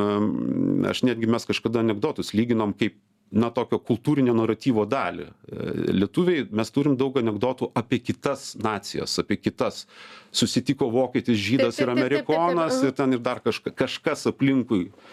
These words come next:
Speaker 1: kažką daro, ir ten lietuvis dažniausiai kaip toks protingesnis herojus
Speaker 2: Mhm, mhm.
Speaker 1: sudalyvauja.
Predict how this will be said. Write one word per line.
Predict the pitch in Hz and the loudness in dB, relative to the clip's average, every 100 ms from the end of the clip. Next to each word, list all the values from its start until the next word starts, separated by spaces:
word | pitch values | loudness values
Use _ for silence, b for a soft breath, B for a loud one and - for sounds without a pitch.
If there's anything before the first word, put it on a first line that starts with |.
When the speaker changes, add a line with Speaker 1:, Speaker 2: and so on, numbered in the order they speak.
| B | B
Speaker 1:
kažką | 120 110 127 110 | -4 -4 -4 -2
daro, | 185 214 | -2 -2
ir | 165 | -2
ten | 165 | 0
lietuvis | 143 123 156 139 | 0 0 0 0
dažniausiai | 117 127 127 - 110 | 2 0 0 -2 -4
kaip | 123 - | -4 -4
toks | 113 | -6
protingesnis | - 113 120 120 135 104 92 | -4 -2 2 2 0 -2 0
herojus | 110 113 - | 0 2 2
Speaker 2:
Mhm, | |
mhm. | 233 | 2
Speaker 1:
sudalyvauja. | 254 90 87 90 85 | 2 2 2 0 -2